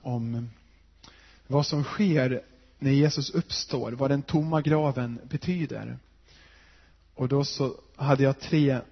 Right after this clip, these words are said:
punkter i min predikan då. Det är att Jesus för fram en ny skapelse, en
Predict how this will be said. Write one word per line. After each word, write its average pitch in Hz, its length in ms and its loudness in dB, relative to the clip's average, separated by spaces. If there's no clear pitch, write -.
punkter 127 600 -6
i 120 80 -4
min 120 120 -4
predikan 117 560 -6
då. 110 240 -12
Det 131 220 2
är 127 220 0
att 127 280 -4
Jesus 139 420 0
för 131 160 -2
fram 131 380 -2
en 127 160 -2
ny 180 160 2
skapelse, 143 920 -2
en 123 300 0